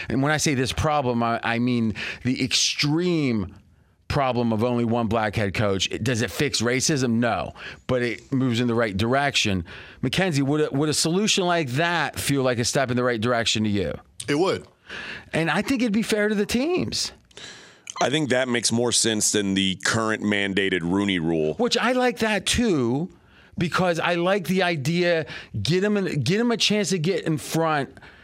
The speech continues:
Speaker 1: and you know what? Sometimes they're gonna convince. I mean, Tomlin was not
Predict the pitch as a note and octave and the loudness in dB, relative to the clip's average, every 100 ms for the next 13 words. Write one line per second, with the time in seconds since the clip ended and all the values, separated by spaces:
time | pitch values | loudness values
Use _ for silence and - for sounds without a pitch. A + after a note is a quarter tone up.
0 | - D3 D3 D3+ D3 F3 E3+ D#3+ F#3 - | -6 -2 0 2 2 2 2 0 0 0
1 | - F#3+ G3 F#3+ C#3+ D#3 D3 C3+ B2+ A2+ | 0 0 0 0 0 2 2 2 0 -2
2 | - - - A#2+ C#3 C#3+ D3 C#3+ D3 D3+ | -8 -16 -8 -2 0 2 0 0 0 0
3 | E3 F#2+ - - D#3+ F3 E3 - - F#3+ | 0 0 -4 -4 -2 0 -2 -4 -2 0
4 | D#4 F4+ F#3 D#3+ C#3+ D#3+ G#3 A#3+ D#3+ | 2 2 0 0 0 2 2 0 0